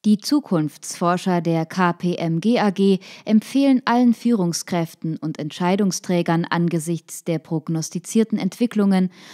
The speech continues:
Virtual Reality sowie Augmented Reality bereits jetzt ins Visier zu nehmen,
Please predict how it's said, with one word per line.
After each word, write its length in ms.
Virtual 460
Reality 760
sowie 380
Augmented 600
Reality 520
bereits 420
jetzt 400
ins 300
Visier 320
zu 180
nehmen, 420